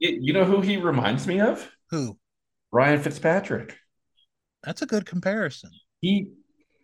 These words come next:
Speaker 1: he's never gonna win, get, he's not really gonna get you to the playoffs. He's not gonna win you a Super Bowl. But in the middle of the season, when you need a win, he'll go to battle for you.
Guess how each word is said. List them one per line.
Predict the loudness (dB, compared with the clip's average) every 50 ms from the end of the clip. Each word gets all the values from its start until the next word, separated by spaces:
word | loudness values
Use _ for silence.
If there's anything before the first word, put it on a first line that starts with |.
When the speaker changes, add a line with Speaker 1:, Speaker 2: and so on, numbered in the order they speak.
| _ _
Speaker 1:
he's | -4 2 4 4 4 4 6
never | 8 8 10 10 10 8
gonna | 8 8 6 8 8 8 8
win, | 8 6 4 2 0
get, | 0 2 2 2 0 -4 -2
he's | 0 0 0 2 0
not | -2 0 0 0 0 0
really | 2 2 2 2
gonna | 2 2 0 0
get | 0 -2 -2 0
you | -2 0
to | 0
the | 0
playoffs. | -2 2 4 6 8 8 8 6 6 4 2 -2
He's | -4 -4 -4 -2
not | 0 0 0 0 0 -4
gonna | -4 -4 -2
win | -2 -2 -2 -2
you | -2
a | -4
Super | -4 -8 -10 -10 -8 -4
Bowl. | -2 0 0 0 -2 -4 -8 -18 -20 -20 -20 -16 _
But | 0 0 0 0 -6 -14 _ _ _ _ _ _ _ _ _ _ _ _ _ _ _ _ _ _ _ _ _ _ _ _ _ _ _ _ _
in | 6 6 8
the | 8 8
middle | 8 8 10 10 8 8
of | 8
the | 6 4
season, | 4 6 6 6 6 6 6 4 6 6
when | 6 6 4 4 4
you | 4 4
need | 4 4 2 2 2
a | 2
win, | 2 2 2 0 0 -2 -2 -4 -4
he'll | -2 0 -2 -2
go | -2 -2 -2 -2 -2 0
to | -2 -4 -6 -8 -8
battle | _ -8 -6 -2 0 0 0 0 -2
for | -6 -8 -10 -8 -8 -8
you. | -12 -14